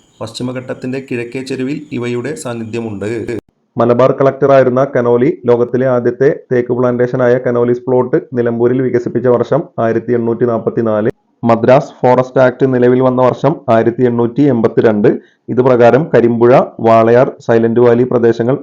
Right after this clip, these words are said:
ആയിരത്തി എണ്ണൂറ്റി എൺപത്തിമൂന്ന് എൺപത്തിയേഴിൽ റിസർവ് വനമായി പ്രഖ്യാപിച്ചു. ട്രാവൻകൂർ ഫോറസ്റ്റ് ആക്ട് നിലവിൽ വന്ന വർഷം ആയിരത്തി എണ്ണൂറ്റി എൺപത്തിയേഴ്. ആയിരത്തി എണ്ണൂറ്റി എൺപത്തിയെട്ടിൽ തിരുവിതാംകൂറിലെ ആദ്യത്തെ റിസർവ് വനമായി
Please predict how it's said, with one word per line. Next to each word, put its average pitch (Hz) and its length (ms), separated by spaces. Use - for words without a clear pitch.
ആയിരത്തി 120 320
എണ്ണൂറ്റി 117 300
എൺപത്തിമൂന്ന് 117 680
എൺപത്തിയേഴിൽ 117 680
റിസർവ് 120 380
വനമായി 117 320
പ്രഖ്യാപിച്ചു. 104 600
ട്രാവൻകൂർ 139 540
ഫോറസ്റ്റ് 135 460
ആക്ട് 131 260
നിലവിൽ 131 240
വന്ന 131 200
വർഷം 131 340
ആയിരത്തി 117 320
എണ്ണൂറ്റി 120 320
എൺപത്തിയേഴ്. 113 680
ആയിരത്തി 117 320
എണ്ണൂറ്റി 127 320
എൺപത്തിയെട്ടിൽ 123 760
തിരുവിതാംകൂറിലെ 120 720
ആദ്യത്തെ 113 500
റിസർവ് 120 380
വനമായി 120 360